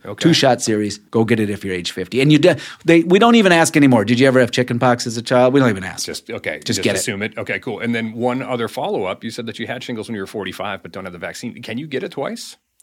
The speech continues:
Speaker 2: Yes, yes, most definitely. So you should get the vaccine even if you had, had it, because I got it in my eye when I w-, not in my eye, but in my forehead when I was training for a marathon. So I'm in pretty good shape. I'm literally running twenty-five miles at a crack.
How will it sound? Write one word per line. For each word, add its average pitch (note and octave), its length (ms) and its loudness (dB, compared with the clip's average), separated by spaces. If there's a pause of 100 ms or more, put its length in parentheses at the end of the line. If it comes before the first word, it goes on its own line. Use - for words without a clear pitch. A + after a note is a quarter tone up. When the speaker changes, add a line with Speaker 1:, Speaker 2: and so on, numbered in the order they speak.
Speaker 2:
Yes, G3 280 4 (180)
yes, D3+ 400 4
most D3+ 340 2
definitely. A#2 400 2
So - 140 2
you C3+ 140 8
should C#3+ 160 0
get E3 100 6
the D#3 80 0
vaccine C#3 460 4
even A#2+ 160 4
if A2+ 100 -4
you G#2+ 80 -4
had, G#2 280 -2
had A#2 280 -2
it, F#2 80 -8
because B2 420 2
I C#3+ 200 6
got F3+ 240 6
it D#3+ 80 4
in C#3+ 120 4
my B2 240 4
eye C#3 300 2
when B2+ 180 2
I A#2+ 100 0
w-, A2 180 -4
not A#2 180 0
in A2+ 140 -2
my G#2 200 -4
eye, G2+ 140 -6
but G2 160 -8
in A2+ 100 0
my A2 120 -2
forehead B2+ 440 -2
when A#2 140 0
I A2+ 80 0
was G#2+ 140 -4
training D#3 420 -4
for C3 140 -4
a A2+ 60 -2
marathon. A#2 680 -8 (320)
So G#3+ 120 0
I'm A3+ 120 4
in - 60 0
pretty A#2+ 180 2
good F2 160 -12
shape. D2+ 320 -12 (160)
I'm B2 100 0
literally G#2 460 0 (300)
running G#2 480 -6
twenty-five F#2+ 640 -6
miles F#2+ 420 -8
at F#2 100 -8
a F#2 60 -12
crack. - 540 -6